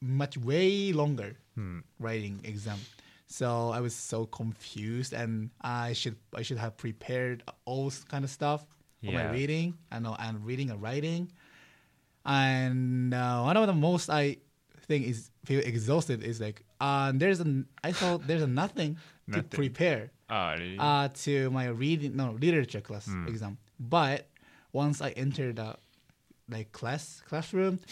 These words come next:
Speaker 1: everyone has a paper, a
Speaker 2: Ah.
Speaker 1: preparation paper. I was like, "What?" <laughs> I didn't prepare nothing, like, anything. So it's like,
Speaker 2: Mm.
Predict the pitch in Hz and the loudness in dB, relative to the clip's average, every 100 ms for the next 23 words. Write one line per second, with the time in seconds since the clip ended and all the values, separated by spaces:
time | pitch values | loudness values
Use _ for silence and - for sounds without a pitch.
0 | - - 170 233 247 277 247 175 170 143 | -16 -2 4 4 4 6 6 6 4 2
1 | 139 139 135 104 - - 92 90 165 165 | 2 0 -2 -4 -8 0 2 4 4 4
2 | 160 139 135 131 120 113 113 - - - | 4 2 0 -2 -4 -6 -12 -14 -18 -10
3 | 147 113 110 170 254 277 294 294 285 269 | -10 -8 -6 -4 -2 -2 0 -2 -2 -4
4 | - _ - - - - 165 - 226 240 | -10 _ -20 -20 -8 -2 -2 2 2 2
5 | 120 147 214 247 - 220 247 214 190 220 | 4 6 8 6 6 6 10 10 10 8
6 | 226 220 208 151 160 - 214 220 - 143 | 6 4 4 2 0 2 4 4 4 2
7 | 120 139 127 127 127 | 2 0 0 -2 -6